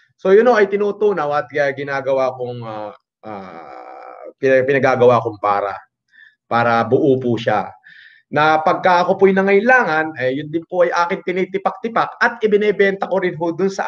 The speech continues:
Arangke kung saan tumaas na yung presyo. Ayun! Ganun po yun. Kahit i-verify nyo ho sa Arangke, lahat ng mga nagtutunaw ng ginto ron, isa po ako sa mga bumibili ron.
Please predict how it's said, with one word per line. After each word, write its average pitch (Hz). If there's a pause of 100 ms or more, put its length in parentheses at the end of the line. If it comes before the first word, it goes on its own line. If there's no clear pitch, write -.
Arangke 160
kung 180
saan 151
tumaas 156
na 147
yung 135
presyo. 117 (400)
Ayun! 165 (480)
Ganun 175
po 170
yun. 156 (400)
Kahit 165
i-verify 170
nyo 165
ho 170
sa 165
Arangke, 165
lahat 147
ng 156 (100)
mga 156 (120)
nagtutunaw 165
ng 156
ginto 156
ron, 131
isa 143
po 131
ako 131
sa 117
mga 120
bumibili 107
ron. 95